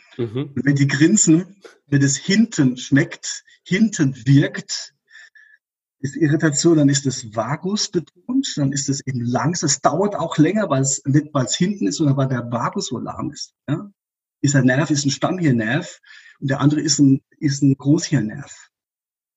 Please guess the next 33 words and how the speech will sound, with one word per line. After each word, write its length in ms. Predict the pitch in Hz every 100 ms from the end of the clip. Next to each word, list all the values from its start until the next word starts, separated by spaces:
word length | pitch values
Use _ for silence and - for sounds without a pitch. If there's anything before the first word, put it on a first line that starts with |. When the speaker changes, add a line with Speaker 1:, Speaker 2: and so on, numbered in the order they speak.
| _ _ _ _
Speaker 2:
Und 160 | 143 143
die 40 |
beiden 320 | 139 131 139
Säuren 580 | 143 151 160 165 143 123
wirken, 360 | 160 185 175 139
eine 420 | 104 143 202 185
wirkt 180 | 160 -
da 60 | 139
vorne, 260 | 170 151
frag 280 | 135 139 139
mich 100 | 139
nicht 160 | 143 123
warum, 400 | 123 185 202 -
weiß 260 | - 135 170
ich 60 | 170
nicht, 200 | 160 156
liegt 200 | 151 135
an 80 | 135
der 80 |
Dissoziationsverantwortung 1400 | 123 143 147 143 135 131 147 160 - 143 143 143 139 135 139
und 140 | 131
mit 160 | 143 143
dem 160 | 127
vorhandenen 500 | - 120 135 131 - _ _ _
Kalium 320 | - 160 170 - - - - - -
ist 140 | 139
es 80 | 135
sicherlich 380 | 151 139 131 123
nochmal 220 | 117 117
eine 60 | 120
andere 180 | 110 107
Variante. 440 | 110 120 165 165 - - -
Aber 320 | 139 135 131